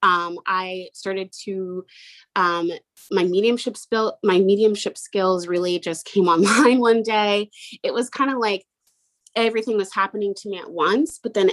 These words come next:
everything was making sense at once, if that makes sense, because I was like, "Oh, well, wait, this part of shamanism <laughs> has been in my life ever since I was a kid." So I think shamanism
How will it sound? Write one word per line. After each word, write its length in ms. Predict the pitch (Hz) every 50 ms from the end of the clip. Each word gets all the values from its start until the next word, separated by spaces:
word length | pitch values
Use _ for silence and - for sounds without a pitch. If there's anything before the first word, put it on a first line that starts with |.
| - -
everything 540 | 208 202 214 208 208 - 240 190 196 180 175
was 460 | 185 185 175 175 175 - - - - -
making 320 | 196 190 190 202 170 160
sense 400 | - - - 208 202 202 202 -
at 140 | 170 - 156
once, 240 | 165 - - - 180
if 60 | -
that 140 | 175 - -
makes 240 | - - - -
sense, 300 | - 185 156 160 - -
because 260 | - 202 202 202 196 202
I 60 | 185
was 160 | 185 180 -
like, 120 | 208 202 - -
"Oh, 160 | 349 285 220
well, 180 | 208 185 190
wait, 320 | 220 311 277 185 135 - _ _ _ _ - - _ _ _ _ _ _ _ _ -
this 180 | 294 339 349 -
part 240 | - 254 240 226 226
of 80 | 220
shamanism 760 | - 226 214 214 208 202 220 226 - - 233 247 226 226 226 _ _ _
<laughs> 120 | _ - -
has 200 | 247 226 220 214
been 140 | 240 233
in 100 | 240 240
my 120 | 220 208 208
life 400 | 202 - - 127 - 254 254 254 -
ever 180 | - - 240 247
since 240 | 240 - 240 226 -
I 100 | 240 233
was 140 | 220 214 -
a 40 | 214
kid." 460 | - - - 262 254 240 214 202 208 - - - - - - - -
So 120 | - - -
I 100 | - 294
think 200 | 294 381 403 440
shamanism 600 | - - 226 226 247 254 269 254 247 247 247 226